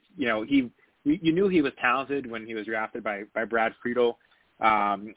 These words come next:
and, you know, you saw some of that promise early on, but there was a lot of inconsistency in his game where he would, you know, come out and have some really good, promising performances, but then would have a really poor performance and wouldn't show up. And the,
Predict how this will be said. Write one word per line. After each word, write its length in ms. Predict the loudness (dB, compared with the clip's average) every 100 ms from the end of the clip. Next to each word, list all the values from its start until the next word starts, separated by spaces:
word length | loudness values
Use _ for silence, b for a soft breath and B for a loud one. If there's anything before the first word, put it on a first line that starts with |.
| -10
and, 340 | 0 0 0 -8
you 80 | -6
know, 200 | -4 -6 -12 -18 -10
you 160 | -4 0
saw 160 | 4 4 2
some 100 | -4
of 60 |
that 160 | -6 -6
promise 360 | -4 -4 -4 -8
early 260 | -6 -4 -2
on, 360 | -2 -2 -2
but 180 | -2 -2 b b -2
there 80 |
was 140 | 0 0
a 40 |
lot 200 | 2 2
of 60 | 2
inconsistency 1040 | -4 -8 -10 -14 -12 -12 -12 -16 -10 -8
in 80 | -6
his 140 | -8 -6
game 320 | -4 -4 -4
where 120 | -8
he 120 | -4
would, 140 | -4 -4
you 80 | -10
know, 60 | -10 -2
come 140 | 2
out 220 | 4 4
and 100 | 0 -14 _ _ _
have 140 | -2 -2
some 160 | -6
really 220 | 0 0
good, 260 | 0 0 -2
promising 500 | -2 -4 -4 -8 -12
performances, 580 | -12 -8 -6 -6 -8 -6
but 120 | -6 -6 _ _ -2
then 120 | 0
would 100 | 2
have 140 | 0
a 60 | -2
really 200 | -6 -6
poor 260 | -6 -4
performance 520 | -4 -8 -8 -8 -8 -10
and 120 | -8
wouldn't 200 | -6 -4
show 240 | -2 0
up. 180 | 0 0
And 100 | -8 B B B B
the, 300 | -2 0